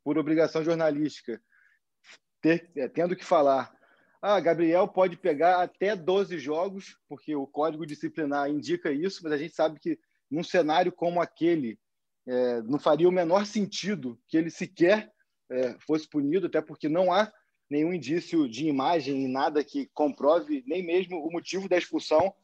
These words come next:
que o árbitro colocou na súmula, que ele gritou ostensivamente, e as imagens,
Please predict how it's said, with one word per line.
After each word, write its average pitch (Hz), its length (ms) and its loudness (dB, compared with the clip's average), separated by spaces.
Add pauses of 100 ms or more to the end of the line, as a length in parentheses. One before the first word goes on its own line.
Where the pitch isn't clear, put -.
(360)
que 135 60 0
o 127 100 6
árbitro 143 260 0
colocou 151 300 0
na 156 120 0
súmula, 151 380 -4
que 147 140 -8
ele 151 200 0 (240)
gritou 165 440 2
ostensivamente, 170 1000 -2
e 160 40 0
as 156 160 0
imagens, 151 540 -2